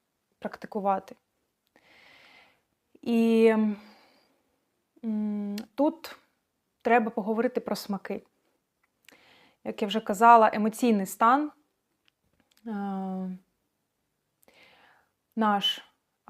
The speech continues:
в нашому духовному житті, він дуже-дуже важливий. Тому що інакше ми ризикуємо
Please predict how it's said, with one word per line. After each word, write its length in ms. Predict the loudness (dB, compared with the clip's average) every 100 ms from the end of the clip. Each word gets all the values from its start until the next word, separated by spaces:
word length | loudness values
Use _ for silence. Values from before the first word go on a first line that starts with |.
| -2 0 0
в 100 | 0
нашому 400 | 0 0 -2 -4
духовному 680 | -4 2 4 4 2 -4 -8
житті, 440 | -12 -12 -4 -4
він 220 | -2 -6
дуже-дуже 920 | -4 0 0 0 -4 -4 -4 -4 -4 -6 _ _
важливий. 640 | -10 -8 -6 -6 -6 -10 -14 _ _ _ _ _ _ _ _ _
Тому 420 | -4 0 2 0
що 520 | -2 -6 -4 -2 -2 -4 -8
інакше 600 | -6 -4 -4 -4 -2 0
ми 180 | 2 2
ризикуємо 960 | 0 -4 -4 2 4 4 2 0 -2